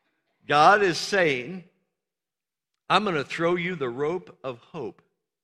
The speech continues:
that you can climb out of this pit of hopelessness."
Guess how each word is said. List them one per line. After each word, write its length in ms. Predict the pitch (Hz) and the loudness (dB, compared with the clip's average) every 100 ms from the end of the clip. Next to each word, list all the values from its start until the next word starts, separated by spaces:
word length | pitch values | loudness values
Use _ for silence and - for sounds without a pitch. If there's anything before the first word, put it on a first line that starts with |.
| _ _ _ _ _ _ _ _ _ _ _ _ _ _ _ _ _ _ _ _ _ _ _ _ _ _ _ _ 117 | _ _ _ _ _ _ _ _ _ _ _ _ _ _ _ _ _ _ _ _ _ _ _ _ _ _ _ _ -18
that 120 | - | -14
you 140 | 139 | -14
can 200 | - 113 | -14 -16
climb 340 | - 135 135 123 | -12 -10 -8 -8
out 160 | 127 | -8
of 100 | 117 | -12
this 200 | 110 - _ | -16 -20 _
pit 220 | 120 90 - _ _ _ _ _ _ _ _ _ | -20 -20 -20 _ _ _ _ _ _ _ _ _
of 100 | 90 _ | _ _
hopelessness." 800 | 113 - 92 - _ _ _ | -18 -18 -20 -20 _ _ _